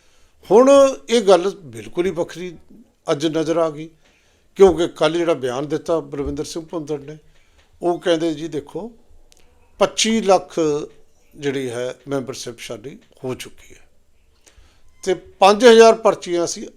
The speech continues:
ਅੱਜ ਵੰਡਣੀਆਂ ਨੇ, ਮਤਲਬ ਕਿ ਪੰਜ ਹਜ਼ਾਰ ਹੋਰ ਛਪਾਵਾਂਗੇ ਜੇ ਲੋੜ ਪਈ।"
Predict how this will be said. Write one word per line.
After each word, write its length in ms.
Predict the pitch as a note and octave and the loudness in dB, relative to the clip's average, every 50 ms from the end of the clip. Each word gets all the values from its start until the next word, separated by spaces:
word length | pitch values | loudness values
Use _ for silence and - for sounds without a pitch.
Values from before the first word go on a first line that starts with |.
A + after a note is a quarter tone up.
| - D3+ | -6 -4
ਅੱਜ 140 | D3+ A#2+ A#2 | -4 -4 -4
ਵੰਡਣੀਆਂ 540 | B2 A2 A#2+ G#2 G#2+ G2 G2 G2 F#2+ F2+ E2+ | -6 -8 -10 -10 -12 -14 -16 -16 -16 -18 -18
ਨੇ, 100 | D#2+ D#2 - _ _ _ _ _ _ _ _ _ _ _ _ _ - _ _ - | -20 -20 -20 _ _ _ _ _ _ _ _ _ _ _ _ _ -20 _ _ -10
ਮਤਲਬ 640 | C#3 C#3 C#3+ D3+ E3 F#3+ G#3 G#3+ B3+ A#3+ A#3 A3 - | -8 -6 -2 4 4 4 6 8 8 6 6 6 4
ਕਿ 180 | - G3+ G3+ G3+ | 2 0 0 0
ਪੰਜ 400 | G3+ - - - G3+ A3 A3+ B3 | -2 -6 0 4 4 4 6 6
ਹਜ਼ਾਰ 240 | A#3+ A#3 B3 B3+ A#3+ | 8 8 10 10 8
ਹੋਰ 240 | G#3+ E3+ D#3 C#3 | 6 4 0 -2
ਛਪਾਵਾਂਗੇ 540 | A#2+ - - - D3+ C3 B2 C3+ C#3 C3 C#3 | -4 -6 -6 -4 -4 -4 -4 -4 -4 -4 -4
ਜੇ 140 | C3 C#3+ D3+ | -6 -4 -4
ਲੋੜ 200 | C#3+ D3 C#3+ C#3+ | -4 -4 -4 -6
ਪਈ।" 220 | C#3+ - D#3+ D#3+ | -8 -10 -14 -16